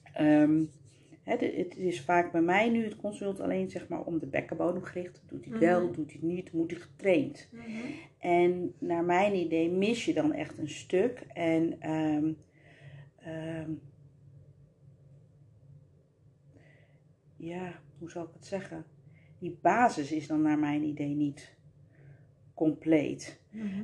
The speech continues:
Speaker 1: En, ehm, als je dingen, zeg maar, niet verder gaat vragen. Ik, ik hou er heel erg van bijvoorbeeld om de intake ook echt een uur te doen.
Speaker 2: Mhm.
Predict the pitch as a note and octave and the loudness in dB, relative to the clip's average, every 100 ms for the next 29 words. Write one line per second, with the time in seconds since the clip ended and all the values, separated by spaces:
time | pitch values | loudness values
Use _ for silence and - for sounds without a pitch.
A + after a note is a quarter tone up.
0 | - E3 E3 D#3+ D#3+ - D#3 D3+ D#3 D#3 | -6 2 6 6 6 2 2 4 4 4
1 | D#3 D#3 - _ _ _ - _ _ _ | 2 -4 -14 _ _ _ -20 _ _ _
2 | _ _ - - - _ C#3 C#3+ - - | _ _ -20 -20 -20 _ -20 -20 -20 -20
3 | - - _ _ - - E3 D#3+ F3 E3 | -20 -20 _ _ -18 -6 -6 -2 -2 0
4 | F3 F3 E3 E3 - E3+ F3 D#3+ E3+ F3+ | 2 4 2 2 -2 -4 2 2 2 0
5 | - - - - - D#3 F3 G3 G#3+ G#3 | -6 -18 -20 -20 -4 2 2 0 -4 -8
6 | G#3 G3+ A3+ B3 C4+ - - E3 - C#3+ | -6 -4 -4 -6 -8 -8 -8 -10 -6 -2
7 | D#3 D3+ D#3 D3 F#3 G#3+ - D#3 - C#3+ | 0 0 -2 0 4 4 4 2 0 -4
8 | D3+ D3+ C#3+ D3+ D3+ D#3 F#3 F3+ E3 D#3+ | -4 -4 -6 -4 -4 -2 -4 -4 -4 -4
9 | E3 E3 - - F#3+ G#3 A3 A3 G3+ A3+ | -4 -10 -12 -12 -10 -8 -8 -8 -8 -6
10 | C4+ A3+ A3 | -6 -6 -4